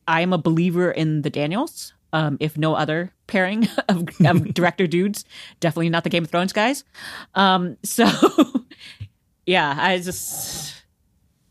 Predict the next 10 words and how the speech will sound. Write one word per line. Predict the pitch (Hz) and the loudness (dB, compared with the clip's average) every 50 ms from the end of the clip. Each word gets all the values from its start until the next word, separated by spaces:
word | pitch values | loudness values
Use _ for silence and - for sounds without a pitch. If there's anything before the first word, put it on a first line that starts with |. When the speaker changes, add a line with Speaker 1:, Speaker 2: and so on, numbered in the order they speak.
| _ _ - _ _ _ | _ _ -20 _ _ _
Speaker 1:
they, | 160 180 190 226 | 0 2 2 2
they | - - 220 262 | 4 4 2 2
proved | - - 359 311 - | 4 2 2 4 4
everyone | 330 311 349 339 320 320 285 | 4 2 2 -2 0 0 2
wrong. | 226 214 208 208 208 208 208 208 - _ _ - - - | 4 4 4 4 4 2 0 -4 -6 _ _ -8 -4 0
Doctor | 185 185 202 - 233 | 0 0 0 0 -4
Strange | 233 - 214 202 202 190 | -2 0 0 0 0 -2
is | - | -2
gonna | - 185 185 | -2 -4 -4
suck, | 196 - - 165 160 165 160 - | -2 -2 -2 0 0 0 -2 -4